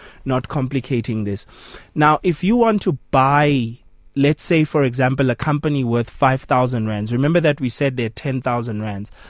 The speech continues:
Uh, you can, if you te-, sell, uh, ha-, half of your shares, and then, or even, not even half, let's say you sell, uh, just two thousand rands worth of your shares today,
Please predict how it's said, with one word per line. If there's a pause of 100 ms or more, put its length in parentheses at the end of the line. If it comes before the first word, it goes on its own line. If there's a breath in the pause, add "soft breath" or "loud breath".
(340 loud breath)
Uh,
you
can,
if
you
te-,
sell, (300)
uh,
ha-,
half
of
your
shares, (160)
and
then,
or
even,
not
even
half,
let's
say
you
sell, (440 loud breath)
uh,
just
two
thousand
rands
worth
of
your
shares
today,